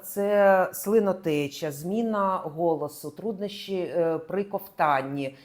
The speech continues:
їжі або води. Особливість у свиней, що немає типового страху перед водою, вона може спокійно пити. Е, ну, а перед загибелю, як і у всіх, параліч.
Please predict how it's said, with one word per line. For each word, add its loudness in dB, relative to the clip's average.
їжі -4
або 0
води. -6
Особливість 0
у -8
свиней, -2
що 0
немає 0
типового -8
страху -4
перед -4
водою, -6
вона -10
може -8
спокійно -12
пити. -14
Е, 4
ну, 2
а 4
перед 0
загибелю, -2
як -2
і -6
у -6
всіх, -8
параліч. -2